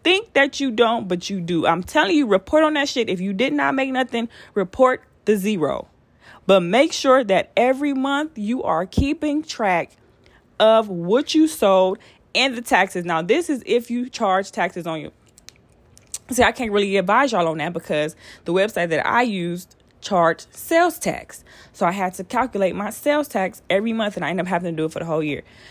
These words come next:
Y'all, baby, this tax shit completely blew me. And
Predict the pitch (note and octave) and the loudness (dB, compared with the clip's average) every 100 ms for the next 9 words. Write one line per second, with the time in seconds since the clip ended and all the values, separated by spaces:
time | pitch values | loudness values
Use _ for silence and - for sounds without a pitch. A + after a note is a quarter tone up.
0 | - - - A#3 G#3+ G3+ G3+ G#3 E3+ - | -20 -16 2 4 6 4 4 2 0 -10
1 | _ _ _ - - _ _ _ _ C4+ | _ _ _ -20 -20 _ _ _ _ 2
2 | E4 - C#4 B3+ - C4 G#3 - - _ | 2 4 4 4 0 0 0 -2 -20 _
3 | - G3 F3+ A3 A3 - F#3 G3 - _ | -6 -4 -4 -4 -4 -4 -6 -6 -12 _
4 | - - F3 G3+ G3+ G#3+ D#3+ D3 D3 C#3 | -20 -18 -6 2 4 4 -2 -2 0 -2
5 | D#3+ - _ _ _ _ _ - D#3+ D#3 | -4 -10 _ _ _ _ _ 0 0 0